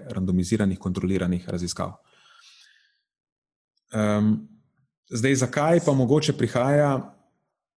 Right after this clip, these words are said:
to je pa potem druga stran zgodbe, mogoče se opazovalne raziskave nekako precenjujejo ne-, neželene učinke oziroma, eh,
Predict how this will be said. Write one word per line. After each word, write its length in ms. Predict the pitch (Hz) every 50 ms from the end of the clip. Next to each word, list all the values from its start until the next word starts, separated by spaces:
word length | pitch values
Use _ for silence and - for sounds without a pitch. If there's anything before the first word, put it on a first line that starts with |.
| _ _ _ _ _ _ -
to 60 | -
je 80 | 131 110
pa 60 | 117
potem 260 | 107 117 113 113 107
druga 220 | 107 123 143 147 147
stran 240 | 147 - 147 143 135
zgodbe, 400 | 127 135 139 135 131 135 127 123 - - - _ _ _ _ _ _ _
mogoče 340 | 107 107 101 117 117 -
se 100 | - -
opazovalne 460 | 107 101 107 98 101 101 113 131 139 139
raziskave 640 | 139 131 131 127 - 139 135 131 135 131 127 123 123 - - - _ _
nekako 400 | - 104 104 98 110 110 107 -
precenjujejo 840 | - - - 117 131 - - 143 143 143 147 147 143 143 139 135 135 135 - _ _ _ _ _ _ _ _ _ -
ne-, 180 | 110 113 117 113
neželene 420 | 120 117 117 113 120 120 120 120
učinke 380 | 117 110 - 127 120 123 123 110 -
oziroma, 680 | 101 95 98 107 104 101 101 101 98 95 - - - _ _ -
eh, 180 | 95 92 90